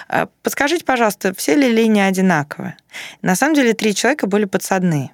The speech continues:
И они говорили: «Ну вот первая линия явно, м, явно длиннее другой». На самом деле длиннее других была там четвертая линия.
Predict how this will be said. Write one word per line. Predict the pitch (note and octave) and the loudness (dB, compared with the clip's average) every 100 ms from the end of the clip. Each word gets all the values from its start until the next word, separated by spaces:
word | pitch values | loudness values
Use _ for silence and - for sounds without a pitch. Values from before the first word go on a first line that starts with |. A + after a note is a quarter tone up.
| - | -4
И | |
они | F#3 G3 | 0 2
говорили: | F3+ F#3 F#3 F#3 | 2 0 0 0
«Ну | G#3 | 0
вот | E4 F4 | -2 -4
первая | - C#4+ C4 | -2 -2 0
линия | A#3 A#3+ A3+ F#3+ | 0 -2 -2 -2
явно, | F#3 G3+ G3+ F3+ | -2 -4 -2 -4
м, | F3 - - E3+ - - - | -6 -10 -10 -8 -10 -10 -6
явно | - G3 F3+ | -4 -2 -2
длиннее | E3+ F3 F3 F3+ | 0 0 0 0
другой». | F3 E3+ D3 | -2 -2 -2
На | D3 | -2
самом | D#3 G3+ | -2 0
деле | F#3+ F3 | 2 2
длиннее | E3 D#3+ E3+ F3 D#3 | 0 0 0 0 -2
других | D#3 E3+ F#3+ B3 | -2 -4 -4 -4
была | F3+ D#3+ E3+ | -2 -2 -2
там | - C#3 | -4 -12
четвертая | - - E3 D3+ - - | -12 -4 -2 -2 -6 -8
линия. | - C3+ C3+ | -6 -8 -10